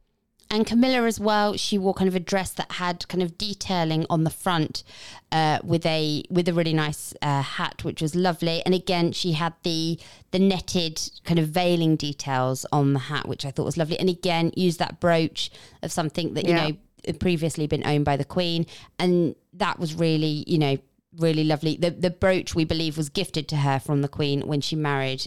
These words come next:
Speaker 1: uh, the King back in two thousand and five. So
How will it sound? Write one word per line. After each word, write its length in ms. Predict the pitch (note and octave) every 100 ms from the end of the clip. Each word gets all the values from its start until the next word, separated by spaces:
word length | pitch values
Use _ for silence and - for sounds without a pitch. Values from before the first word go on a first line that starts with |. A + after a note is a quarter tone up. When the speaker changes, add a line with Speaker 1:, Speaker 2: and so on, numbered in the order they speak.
| -
Speaker 1:
uh, 160 | C3 -
the 60 | C3+
King 320 | - C#3+ C3
back 260 | C3+ -
in 100 | C#3
two 140 | B2+ C#3+
thousand 320 | C3+ B2+ C#3
and 160 | C3+ C3+
five. 500 | D3 A2 C#2 G#2+ - - - -
So 320 | - F#3 E3